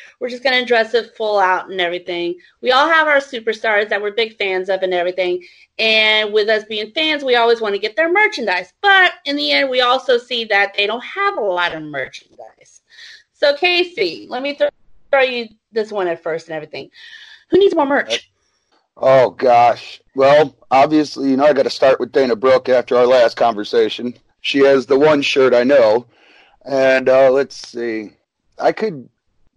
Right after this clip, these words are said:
Speaker 2: I could say Bray Wyatt, but, you know, that guy's got it coming out of his ears anyways, so. <laughs>
Speaker 1: <laughs>
Speaker 2: Plus, I mean, I'm a fan, so it's not that, uh, uncommon.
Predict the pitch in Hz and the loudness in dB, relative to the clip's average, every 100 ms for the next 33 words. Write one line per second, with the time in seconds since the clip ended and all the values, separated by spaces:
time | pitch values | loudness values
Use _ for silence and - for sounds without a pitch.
0 | - 147 151 143 - 165 170 143 143 131 | -6 -4 -4 -6 -2 2 2 4 4 4
1 | 135 131 139 117 120 - _ - 139 127 | 4 4 2 0 -4 -4 _ -2 0 2
2 | 113 117 - 143 147 135 120 143 123 117 | 0 -2 -6 0 4 4 4 2 2 0
3 | 139 135 131 123 120 123 139 127 123 139 | 0 2 2 2 -4 -2 0 0 0 0
4 | 107 117 120 - 127 120 120 120 _ - | 2 2 2 -2 0 2 2 -2 _ -16
5 | 120 120 160 - 285 370 285 - - - | -12 -6 -4 -4 -6 -6 -8 -12 -16 -20
6 | _ _ _ _ _ 165 147 - 147 139 | _ _ _ _ _ 0 0 -2 -2 0
7 | 127 117 110 _ _ _ _ _ _ _ | -2 -4 -10 _ _ _ _ _ _ _
8 | _ 143 135 113 - 139 127 123 - 123 | _ -2 0 -2 -2 0 0 -4 -6 -2
9 | 123 135 147 135 - 131 123 - 139 123 | -2 -4 -4 -4 -2 -4 -4 -4 0 0
10 | 113 - 131 135 147 143 120 | 0 -6 -6 -4 2 2 2